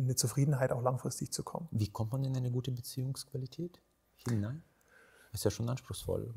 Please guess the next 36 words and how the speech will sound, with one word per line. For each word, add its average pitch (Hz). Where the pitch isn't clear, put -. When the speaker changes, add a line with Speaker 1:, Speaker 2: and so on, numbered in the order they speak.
Speaker 2:
oder? -
Speaker 1:
Ist 151
sehr -
anspruchsvoll. 120
Also 147
die 160
Basis 196
dafür, 175
ich 170
erlebe 156
das 143
in 143
vielen 165
Einzelcoachings, 151
ist -
häufig, 156
dass -
das 135
eigene 156
Interesse -
an 147
sich 135
selbst 139
schon 139
gar 131
nicht 147
gegeben 135
ist. -
Also 143
sich 131
wirklich 170
für 147
sich 180
zu -
interessieren, 139
ja, 147